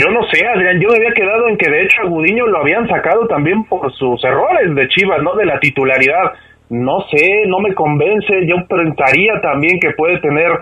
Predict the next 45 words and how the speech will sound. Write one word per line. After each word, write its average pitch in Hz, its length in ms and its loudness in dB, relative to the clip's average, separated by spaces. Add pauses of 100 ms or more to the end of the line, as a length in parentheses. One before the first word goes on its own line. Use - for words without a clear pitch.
(300)
algo 165 340 0
de, 131 260 2
después 143 400 -2
de 175 200 0
una 202 200 0
segunda 190 300 0
oportunidad, 151 600 0
pues 156 160 -4
todos 202 240 0
la 147 140 -2
piden, 180 320 0
¿no? 180 180 -4 (260)
Pero 135 240 2
yo 175 240 0
sí 185 100 0
creo 175 420 0
que, 117 480 0
mm, 101 460 -14
Toñ-, 160 220 0
de 151 140 0
Toño 214 260 0
Rodríguez 170 500 0
a 139 80 0
Gudiño, 196 560 0 (220)
pues 123 120 -2
tampoco 131 400 -2
hay 170 80 0
mucha 170 360 0
diferencia 139 520 0
que 123 160 0
digamos. 165 600 0
Por 135 200 0
ahí 160 260 0
podrían 156 380 0
apostar 156 440 -2
por 156 160 2
el 120 60 0
juvenil, 131 380 0
este 151 180 -2
Lalo 151 260 0
García, 139 420 0
subcampeón, 135 600 -2
bueno, 160 160 -2
más 170 120 2
bien, 175 240 0